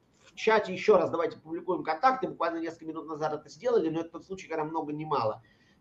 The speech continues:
Звоните, обращайтесь, если есть какие-то вопросы по, э, с Эмиратом, э, по Дубаю конкретно.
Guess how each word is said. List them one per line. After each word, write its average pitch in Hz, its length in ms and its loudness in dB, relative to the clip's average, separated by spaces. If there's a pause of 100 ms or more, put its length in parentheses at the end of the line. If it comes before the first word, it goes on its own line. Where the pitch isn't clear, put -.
(260)
Звоните, 180 840 2
обращайтесь, 170 920 4
если 160 260 -6
есть 165 140 -4
какие-то 156 340 -8
вопросы 156 520 0
по, 139 400 2 (600)
э, 139 760 -4
с - 300 -20
Эмиратом, 233 760 2
э, 151 760 -2 (460)
по 170 120 2
Дубаю 214 460 10
конкретно. 208 720 4